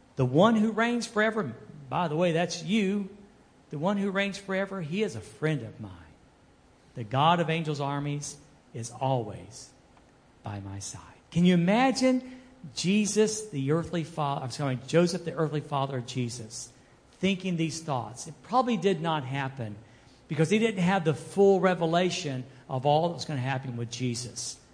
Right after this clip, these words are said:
but he could have said it. Amen? Amen. So I just thought that was, it just really just, I thought that was just pretty cool. So, so let's say as an example that God was gonna run an advertisement in the newspaper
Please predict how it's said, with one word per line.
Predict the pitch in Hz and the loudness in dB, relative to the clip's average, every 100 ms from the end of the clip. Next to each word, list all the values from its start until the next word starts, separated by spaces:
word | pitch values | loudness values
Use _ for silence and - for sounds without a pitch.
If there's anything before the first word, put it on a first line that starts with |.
| _ _ _ | _ _ _
but | 131 | -6
he | 120 | -6
could | - 139 | -4 -6
have | 113 | -6
said | - - | -8 -12
it. | - - - _ _ _ - | -14 -20 -20 _ _ _ 0
Amen? | 147 151 170 220 254 - - - - - - - | 2 4 4 2 0 -8 -20 -20 -20 -20 -20 -6
Amen. | 143 151 180 208 220 - | 0 2 4 2 -2 -8
So | - | 2
I | 196 | 6
just | 277 185 | 6 6
thought | 214 196 | 6 8
that | 190 | 6
was, | 151 139 | 6 2
it | 185 143 | 2 4
just | 220 233 170 | 6 6 4
really | 175 202 208 175 | 8 8 10 6
just, | 147 160 - - - | 4 2 2 -8 -14
I | 143 156 165 151 | -2 4 6 6
thought | 131 131 117 | 6 2 0
that | 113 | -4
was | 101 | -6
just | 104 107 | -10 -8
pretty | - 110 - | -4 -4 0
cool. | 117 101 - - | 0 0 -4 -10
So, | - 285 262 220 - - | 8 12 12 10 2 -6
so | - 277 | 8 10
let's | 294 381 - | 10 8 8
say | 302 285 262 | 6 6 4
as | 214 214 | 2 2
an | 214 | 2
example | 180 160 208 180 165 180 196 - - - - _ - - | 0 2 4 4 8 6 6 -6 -18 -20 -20 _ -20 -6
that | 156 185 196 | 6 6 6
God | 185 233 269 | 6 6 8
was | 240 185 | 8 6
gonna | 214 185 | 2 4
run | 202 208 | 6 6
an | 185 | 4
advertisement | 185 214 202 196 180 196 185 185 185 | 2 2 0 0 2 2 2 0 2
in | 254 311 | 2 4
the | 294 | 4
newspaper | 254 233 - 214 202 208 214 | 4 2 2 4 6 6 4